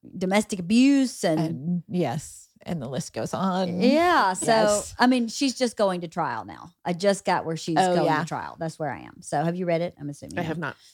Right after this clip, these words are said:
Speaker 1: Okay. Um, well, I don't know. I don't know about this Angela. What was her name?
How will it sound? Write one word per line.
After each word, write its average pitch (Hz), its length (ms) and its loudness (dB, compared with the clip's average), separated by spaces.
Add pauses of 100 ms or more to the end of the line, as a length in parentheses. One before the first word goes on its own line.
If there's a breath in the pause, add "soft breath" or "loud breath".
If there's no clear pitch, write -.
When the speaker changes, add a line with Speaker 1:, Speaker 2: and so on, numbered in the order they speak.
(260 soft breath)
Speaker 1:
Okay. 165 340 0 (220)
Um, 156 460 2 (1120)
well, 202 120 0
I 262 40 4
don't 277 140 6
know. 339 180 6
I 196 160 4
don't 254 160 0
know 254 140 4
about 226 300 2
this 220 220 -2
Angela. 226 380 2
What 220 120 0
was 247 100 0
her 320 60 4
name? 415 160 0